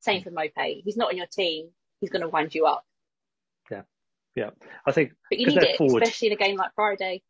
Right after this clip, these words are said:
Speaker 2: Exactly. Yeah, exactly. And it's a
Speaker 1: <laughs>
Speaker 2: shame in, in one sense that, um, he won't be there for that game. Obviously, he's at the afcon, and Dunk may be missing as well from our side of it. Another, another
Speaker 1: Yeah.
Speaker 2: popular player with Palace fans. Um,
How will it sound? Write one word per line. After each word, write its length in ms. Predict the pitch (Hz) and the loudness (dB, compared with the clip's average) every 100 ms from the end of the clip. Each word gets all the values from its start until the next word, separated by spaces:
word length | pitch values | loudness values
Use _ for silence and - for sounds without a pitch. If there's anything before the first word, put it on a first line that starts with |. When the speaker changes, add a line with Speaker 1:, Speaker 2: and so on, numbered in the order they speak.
| _ _ _ _ _ | _ _ _ _ _
Speaker 2:
Exactly. 600 | - 123 139 151 - 101 120 | -2 2 2 2 0 -2 0
Yeah, 220 | 160 139 | 0 -2
exactly. 460 | 110 131 143 - 107 | -4 -4 -4 0 0
And 80 | |
it's 160 | 127 - | 0 -2
a 40 | 135 | -2
Speaker 1:
<laughs> 60 | |
Speaker 2:
shame 420 | 190 160 156 139 | 2 2 2 -2
in, 280 | 120 127 127 123 | -4 -6 -6 -6
in 140 | 117 | -4
one 200 | 139 143 | -4 -4
sense 380 | - 110 120 - | -4 -4 -6 -6
that, 200 | 120 110 - | -6 -6 -8
um, 240 | 113 107 101 - - - | -8 -6 -8 -12 -8 -2
he 60 | |
won't 260 | 113 123 113 | 2 2 2
be 100 | 110 | 0
there 400 | 107 113 113 113 _ _ _ | 2 4 4 0 _ _ _
for 80 | - | -2
that 160 | 113 123 | -2 0
game. 200 | 117 113 | -2 -2
Obviously, 260 | 107 - 107 | -6 -6 -6
he's 140 | 104 | -6
at 80 | 110 | -4
the 80 | 117 | -4
afcon, 480 | 113 - 110 107 101 _ _ | -4 -4 -2 -2 -6 _ _
and 260 | 117 110 104 | -2 -2 0
Dunk 200 | 123 113 | 0 0
may 200 | 117 110 | -2 0
be 100 | 107 | 0
missing 340 | 107 - 113 | -2 -6 -4
as 100 | 104 | -2
well 160 | 120 107 | 0 0
from 160 | - 107 | 0 -4
our 120 | 110 | -2
side 260 | - 110 | -2 -2
of 60 | 104 | -2
it. 80 | 107 | -2
Another, 340 | 120 110 110 117 | -2 0 0 0
another 240 | 143 185 | 0 0
Speaker 1:
Yeah. 160 | 185 175 | 2 2
Speaker 2:
popular 280 | 180 110 - - _ | 2 -2 -4 -18 _
player 220 | 139 123 | -4 -2
with 120 | 107 - | -4 -6
Palace 340 | 160 151 - - | -6 -4 -8 -12
fans. 400 | 98 123 147 - | -10 -10 -10 -4
Um, 300 | 120 117 117 | -2 0 -2